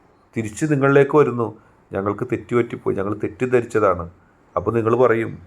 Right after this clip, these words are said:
"എന്നെ നിങ്ങൾ തെറ്റിദ്ധരിച്ചത് എന്തിനായിരുന്നു? ആ പറയുന്നവരുടെ ഉദ്ദേശം നിങ്ങൾക്ക് മനസ്സിലായില്ലേ?"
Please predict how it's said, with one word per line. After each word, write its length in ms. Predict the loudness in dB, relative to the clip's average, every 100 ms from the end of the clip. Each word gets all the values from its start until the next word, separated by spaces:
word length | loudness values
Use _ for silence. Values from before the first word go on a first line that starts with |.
| _ _ _ _ _
"എന്നെ 280 | -8 -2 2
നിങ്ങൾ 200 | 4 4 4
തെറ്റിദ്ധരിച്ചത് 640 | 2 2 2 2 2 0
എന്തിനായിരുന്നു? 520 | 2 0 0 -4 -12 _ _ _ _ _ _ _ _ _ -2
ആ 60 | 2
പറയുന്നവരുടെ 540 | 4 4 4 4 4 4
ഉദ്ദേശം 360 | 4 4 4
നിങ്ങൾക്ക് 280 | 0 0 2 0
മനസ്സിലായില്ലേ?" 540 | 2 2 2 2 -6